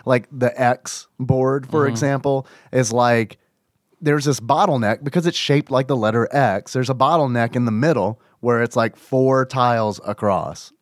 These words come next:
Speaker 1: and, like, a snake fills up one tile, essentially. It's one tile wide.
Speaker 2: Yeah.
Speaker 1: And it's like, if you fuck that up, like, you just cut off the entire bottom
Speaker 2: <laughs>
Speaker 1: section of the
Speaker 2: Yep.
Speaker 1: board, which, I mean, that's probably the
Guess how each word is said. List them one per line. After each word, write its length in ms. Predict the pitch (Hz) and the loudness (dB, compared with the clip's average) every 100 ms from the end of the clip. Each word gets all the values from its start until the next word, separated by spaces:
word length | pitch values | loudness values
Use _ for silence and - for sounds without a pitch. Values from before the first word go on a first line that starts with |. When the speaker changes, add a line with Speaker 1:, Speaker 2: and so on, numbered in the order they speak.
| - | -6
Speaker 1:
and, 160 | 131 | -2
like, 140 | 131 131 | 0 0
a 60 | |
snake 360 | 135 165 147 - _ | -2 0 0 -2 _
fills 280 | 127 110 107 | -2 0 0
up 240 | 101 - _ _ _ _ - | 0 -2 _ _ _ _ -10
one 340 | 127 107 92 | -4 -2 -2
tile, 400 | 85 95 80 76 | -4 -2 -2 -2
essentially. 320 | 82 - 87 90 | -4 -6 -6 -6
It's 80 | |
one 200 | 101 107 | -2 -2
tile 280 | 95 98 87 | -2 -2 0
wide. 400 | 92 95 82 85 | 2 2 2 -2
Speaker 2:
Yeah. 180 | 117 107 - | -4 -6 -6
Speaker 1:
And 140 | - 127 | -2 -2
it's 80 | 123 | 0
like, 100 | 127 | -2
if 100 | 139 | 0
you 120 | 196 | -2
fuck 320 | - 139 147 | 0 -2 0
that 260 | 139 131 110 | 0 0 2
up, 360 | 107 160 - - _ _ _ _ - | 2 0 -6 -20 _ _ _ _ -8
like, 340 | 117 120 117 107 | -2 0 0 0
you 140 | 147 | 0
just 200 | 143 - | 0 0
cut 180 | 143 139 | 0 2
off 220 | 131 123 | 2 2
the 80 | 120 | -2
entire 520 | 107 104 123 120 113 | -4 -2 0 2 2
bottom 460 | 107 107 101 95 127 | 0 0 0 -2 -4
Speaker 2:
<laughs> 40 | |
Speaker 1:
section 380 | 131 113 - 107 | 0 0 0 -4
of 140 | 95 110 110 | -2 -2 -2
the 60 | |
Speaker 2:
Yep. 80 | 107 | -2
Speaker 1:
board, 380 | 101 104 85 80 _ - - | 0 0 -2 -6 _ -20 -2
which, 180 | 220 226 | 0 2
I 60 | |
mean, 160 | 208 196 | 2 2
that's 160 | 190 - | 2 0
probably 540 | 151 139 127 127 123 | 0 0 0 0 0
the 420 | 98 101 113 110 | -4 -4 -2 -2